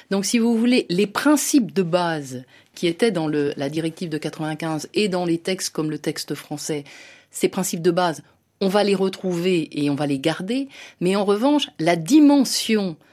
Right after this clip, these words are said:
de l'utilisation de la donnée, la fluidité de cet univers numérique profondément dynamique et donc la, l'aspect économique aussi, ça c'est quelque chose qui n'existait absolument pas en quatre-vingt-quinze.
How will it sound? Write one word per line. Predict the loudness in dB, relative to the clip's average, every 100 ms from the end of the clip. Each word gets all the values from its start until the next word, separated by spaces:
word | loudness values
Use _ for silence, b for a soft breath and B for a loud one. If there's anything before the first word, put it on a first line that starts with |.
| b -4
de | 0
l'utilisation | 2 4 4 2 2 0 0 -2 0
de | 0
la |
donnée, | 0 0 0 -2 -4 B B -4
la | -2
fluidité | 2 6 6 6 4 4 0
de |
cet | 0 -6 -4
univers | 0 2 2 2
numérique | 2 0 0 -2 -6 -2
profondément | -2 0 2 4 4 2 0
dynamique | 2 4 4 2 -2 -8 -6
et | -4
donc | -4 -6 -8 -10
la, | -8 -8 -6
l'aspect | -6 -4 -2
économique | -2 2 2 4 2 0
aussi, | -2 -6 -8 -12 B B
ça | 0 2
c'est | 2
quelque | 0 -2 -2
chose | -6
qui | -2 -2
n'existait | -2 -6 -6 -4
absolument | -4 -4 -2 0 0 -2
pas | -2 -4
en |
quatre-vingt-quinze. | -4 -6 -6 -2 -2 -2 -6